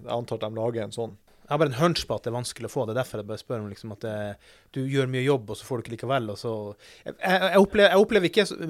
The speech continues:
Speaker 2: Innovasjon Norge som er sånn veldig lett på tå, eh, bevegelig, eh, be-,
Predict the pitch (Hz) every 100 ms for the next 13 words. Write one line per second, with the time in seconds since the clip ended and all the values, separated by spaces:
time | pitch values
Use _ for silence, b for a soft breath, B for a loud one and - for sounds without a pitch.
0 | 170 180 160 151 165 151 165 135 127 120
1 | 131 123 127 123 143 - 117 110 - 120
2 | 113 107 107 110 123 131 113 101 104 104
3 | 104 104 104 110 120